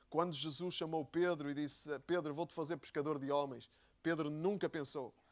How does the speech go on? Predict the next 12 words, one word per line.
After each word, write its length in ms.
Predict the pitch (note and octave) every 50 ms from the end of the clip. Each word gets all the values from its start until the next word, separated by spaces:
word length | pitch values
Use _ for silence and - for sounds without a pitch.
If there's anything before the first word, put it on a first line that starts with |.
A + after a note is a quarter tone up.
| _ _ _
o 20 |
que 80 | - F3
é 40 | D#3+
que 120 | - -
Jesus 280 | C#3 C#3+ D3 D#3+ D#3 C#3
ia 120 | D3 C#3+
fazer. 400 | B2+ - C#3+ B2+ B2+ A#2+ A#2 A2+ - _ _ _ _ _ _ _ _ _ _ - - - - - - _ _ _ _ _ _ - -
Nunca, 240 | E3 G#3 F#3+ G#3+ F3 F#3
nunca 260 | F#3 G3 G#3+ F#3 G3+
percebeu 480 | F3 - - - - D#3+ D3+ F3 F#3+ F#3
a 40 | F3
magnitude 840 | E3 F3 F#3+ G3 D#3+ F3 F3+ F3 D#3 - F3 F#3 F#3 F3 D3 B2